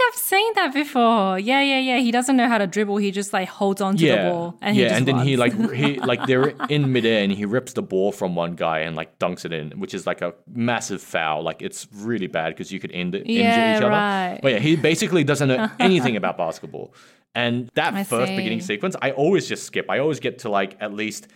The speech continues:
Speaker 2: when the team's, like, assembled, and <laughs> then I just go from there. <laughs>
Speaker 1: <laughs> Hey, so for Haiku, uh, in tournaments and stuff like that, do they still stick with this team? Does anything progress more, or, or this is it?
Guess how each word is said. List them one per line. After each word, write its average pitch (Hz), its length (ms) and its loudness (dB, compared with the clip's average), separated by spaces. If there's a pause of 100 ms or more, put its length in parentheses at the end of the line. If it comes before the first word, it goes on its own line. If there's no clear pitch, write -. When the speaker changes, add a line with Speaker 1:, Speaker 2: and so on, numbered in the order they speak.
(140)
Speaker 2:
when 107 160 -4
the 101 40 -2
team's, 107 300 -2
like, 95 140 0
assembled, 98 480 -2
and - 160 0
<laughs> 143 40 2
then 185 120 2
I 123 60 2
just 113 180 -6
go 131 80 0
from 101 240 -8
there. - 380 -6 (460)
<laughs> - 20 -10
Speaker 1:
<laughs> 247 520 -2 (340)
Hey, 269 120 2
so 277 180 0
for 277 160 0
Haiku, 240 720 0
uh, 214 440 0
in 311 360 0
tournaments 208 520 -2
and 180 80 -10
stuff 185 200 -8
like 180 120 -6
that, 185 300 -6
do 247 240 0
they 220 320 0
still 190 880 -4 (140)
stick - 560 -8
with 190 200 -8
this 180 180 -4
team? 170 460 -10
Does 190 200 -2
anything 233 400 2
progress 185 580 -6 (180)
more, 190 280 0
or, 214 280 2
or 180 160 -2
this 185 240 -6
is 170 140 -12
it? - 200 -10